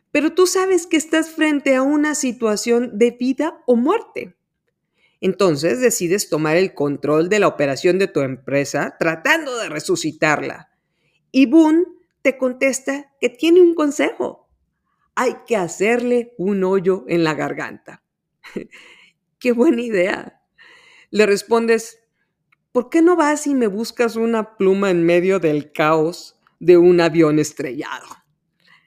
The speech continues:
Tienes unos segundos antes de que mi empresa esté oficialmente muerta". No subestimo la necesidad de un consultor. En varias ocasiones me han pedido que revise la situación financiera de algunas empresas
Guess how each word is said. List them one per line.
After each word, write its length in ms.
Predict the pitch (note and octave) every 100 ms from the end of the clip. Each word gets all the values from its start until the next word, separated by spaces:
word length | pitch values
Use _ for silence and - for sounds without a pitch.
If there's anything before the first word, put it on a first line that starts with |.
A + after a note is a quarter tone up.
| _ _ _
Tienes 320 | D#4 D4 D4+
unos 220 | D4+ C#4
segundos 540 | - G3+ A#3 A#3 A3 G3+
antes 320 | F#3 F#3+ F3+
de 120 | E3
que 160 | E3 D#3
mi 120 | D3+
empresa 600 | D3 - E3+ E3 G3 -
esté 460 | F3 E3 - F3 F3
oficialmente 1000 | F#3+ F3+ F#3 A3 B3 B3 G3 F#3 F3 D3+
muerta". 580 | C#3+ D#3+ - - - _ _ _ _ _ _ _ _
No 180 | - C#4
subestimo 720 | B3 D4 A#3 E3 - F#3 F3 D#3+
la 160 | D#3
necesidad 580 | D3 D3 C#3 D3 C#3 C#3
de 80 | C#3+
un 100 | C#3
consultor. 720 | C3+ C3 C#3 B2+ - C#3+ - _ _ _ _ _ - -
En 180 | D#3+
varias 320 | D3 D3 D3 D#3
ocasiones 720 | C#3 B2+ C3 B2+ D#3+ G#3 -
me 160 | E3+ E3
han 180 | D#3+
pedido 440 | E3 D#3 D3 C#3+ D#3
que 120 | D#3
revise 540 | C3+ C3 C3+ D3 D#3+
la 100 | E3
situación 520 | E3 C#3 C#3 B2+ D#3+ D#3
financiera 580 | E3+ C#3 C3+ E3 D#3+
de 80 | D#3
algunas 460 | C#3 C#3+ E3 D3+ C#3+
empresas 840 | B2+ - C#3 C3+ - - - _